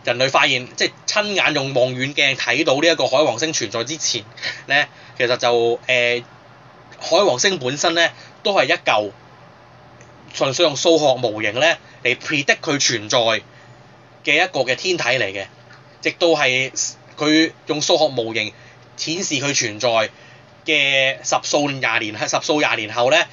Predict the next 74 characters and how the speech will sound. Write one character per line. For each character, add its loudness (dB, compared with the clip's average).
先 -2
至 -4
親 -2
自 -4
用 -4
望 0
遠 -6
鏡 2
去 -2
望 0
到 -4
到 -4
佢。 0
因 -4
為 2
呢， 2
當 2
時 -2
科 4
學 2
家 0
呢， 0
用 -4
數 0
學 2
模 -4
型 -4
已 -2
經 -2
大 -2
概 0
估 -6
得， 0
計 0
得 2
到 -2
究 -2
竟 -2
佢 -2
喺 0
邊 0
一 -2
度 0
啦。 -2
咁 0
呢 2
個 2
Planet 2
Nine 2
呢， 4
咁 -2
其 -2
實 -2
就， -2
呃， 0
啲 -2
人 -2
話 0
其 -2
實 -2
就 -2
係 -4
呢 -12
一 2
年 -4
啦， 0
二 0
零 -8
一 -4
六 0
年 -6
裏 -4
邊 -2
呢， 2